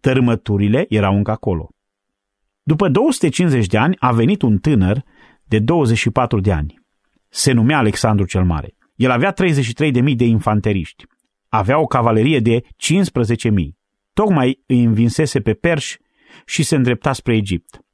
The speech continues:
Avea nevoie de provizii, așa că a venit la cetatea de pe insulă, Tir, și le-a transmis: "Vreau să-mi dați provizii pentru toți oamenii mei și pentru cai, pentru toată armata."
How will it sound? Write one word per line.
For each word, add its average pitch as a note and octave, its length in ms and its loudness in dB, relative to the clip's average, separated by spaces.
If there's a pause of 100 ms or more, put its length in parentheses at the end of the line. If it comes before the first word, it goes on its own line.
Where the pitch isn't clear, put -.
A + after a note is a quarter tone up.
(100)
Avea F#3+ 240 2
nevoie F3 300 2
de C3+ 100 0
provizii, B2+ 480 0
așa G#2+ 180 -2
că - 120 -4
a D3+ 60 0
venit B2 260 0
la B2 100 0
cetatea A#2+ 440 -4
de A2 100 0
pe A2 120 -4
insulă, F#2+ 460 -2 (320)
Tir, A#2+ 360 0 (260)
și - 120 -6
le-a F3 120 0
transmis: D3+ 560 -2 (1000)
"Vreau G#3+ 300 0
să-mi D#3+ 260 0
dați F3 260 -2 (280)
provizii F3 460 0
pentru C3 320 -2
toți G3+ 280 -2
oamenii C#3 260 2
mei E3+ 280 0 (280)
și - 160 -6
pentru C#3+ 300 0
cai, E2 360 -6
pentru F3 260 0
toată A3 260 -2
armata." A2 580 -2